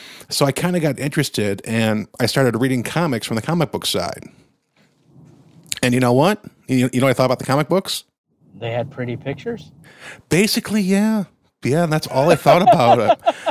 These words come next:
Speaker 1: <laughs> I, I did not get into 'em in terms of reading them really whatsoever. Um,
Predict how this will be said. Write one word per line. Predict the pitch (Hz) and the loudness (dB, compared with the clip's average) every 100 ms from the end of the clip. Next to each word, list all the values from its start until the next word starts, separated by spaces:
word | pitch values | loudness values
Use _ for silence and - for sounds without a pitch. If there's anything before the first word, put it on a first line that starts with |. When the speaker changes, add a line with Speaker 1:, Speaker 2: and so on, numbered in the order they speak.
| - | -6
Speaker 1:
<laughs> | 311 | -6
I, | - - - - | -4 -4 -4 -8
I | 117 127 | -2 -2
did | 117 131 | 2 0
not | 120 113 131 | 2 0 0
get | 131 120 | 0 0
into | 143 156 151 | 0 0 0
'em | 117 113 | 0 -4
in | |
terms | 104 120 113 | -2 0 0
of | 110 | 0
reading | 131 151 117 | 0 0 -2
them | 107 107 - | -2 -4 -6
really | 107 127 120 | -2 0 0
whatsoever. | 104 107 - - - 113 - 160 131 - _ _ - 110 - - | -2 -2 -2 -2 -2 -2 0 -2 -2 -10 _ _ -6 -6 -4 -2
Um, | 113 104 101 | 0 0 -4